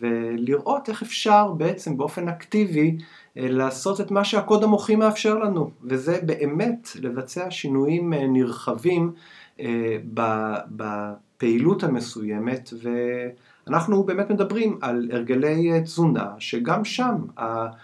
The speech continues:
היכולת לשינוי היא יכולת, אה, מדהימה ואמיתית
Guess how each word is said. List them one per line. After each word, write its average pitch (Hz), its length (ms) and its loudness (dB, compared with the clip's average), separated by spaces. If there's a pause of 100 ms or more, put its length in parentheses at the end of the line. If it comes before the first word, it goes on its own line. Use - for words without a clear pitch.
(280)
היכולת 117 720 0
לשינוי 165 540 2
היא 123 180 -2
יכולת, 147 600 -2
אה, 117 180 0
מדהימה 117 760 -2 (260)
ואמיתית 107 720 -6